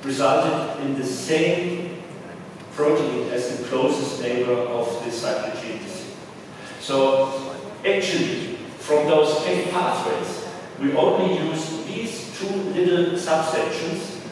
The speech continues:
to form this little protein, protein interaction network, and that is our module. For those diseases, forget all the rest. They may have the disease function in another disease, but not here.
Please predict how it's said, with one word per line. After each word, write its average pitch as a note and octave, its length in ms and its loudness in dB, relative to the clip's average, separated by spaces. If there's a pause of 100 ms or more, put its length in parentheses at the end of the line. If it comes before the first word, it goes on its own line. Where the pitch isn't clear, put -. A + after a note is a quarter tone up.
(140)
to D3 80 -4
form C#3+ 880 2
this F#3 340 4
little E3 640 2
protein, C3+ 560 0
protein C3+ 360 2
interaction - 480 -4
network, - 420 -4
and - 180 -6
that - 380 4
is B2+ 240 -4
our A#2 500 2
module. - 480 -4 (380)
For - 260 4
those - 400 6
diseases, F#3 880 0 (300)
forget - 960 0 (160)
all F#3+ 260 6
the F3 80 6
rest. E3+ 460 2
They D#3 160 4
may - 240 2
have F#3+ 260 0
the E3 180 -2
disease F3+ 360 -2
function F3 560 0
in D3 80 -2
another D3 360 2
disease, - 480 -8
but - 460 -4
not - 640 2
here. - 560 0